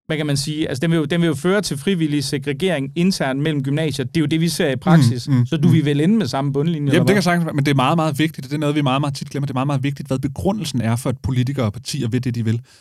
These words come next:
Speaker 2: Fordi det er også meget vigtigt på lang sigt, at vi får fat i kernen af problemerne. Derfor så kan vi ikke bruge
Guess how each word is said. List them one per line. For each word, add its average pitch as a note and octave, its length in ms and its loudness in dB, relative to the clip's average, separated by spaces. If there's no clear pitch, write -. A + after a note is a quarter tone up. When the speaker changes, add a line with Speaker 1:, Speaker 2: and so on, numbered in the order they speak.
Speaker 2:
Fordi C3 120 0
det B2+ 100 0
er B2+ 40 2
også C3 120 -2
meget C#3+ 140 0
vigtigt C3+ 220 -6
på A2 60 -4
lang D#3 300 -2
sigt, - 280 -6
at A2 100 -8
vi A#2+ 60 -2
får A2 140 -4
fat B2 200 -2
i C3+ 40 -6
kernen C3 420 -2
af G#2+ 100 -2
problemerne. A#2+ 500 -6
Derfor C#3 120 -2
så C#3 80 -8
kan E3 100 -4
vi - 20 -4
ikke D#3+ 180 -8
bruge C3+ 380 4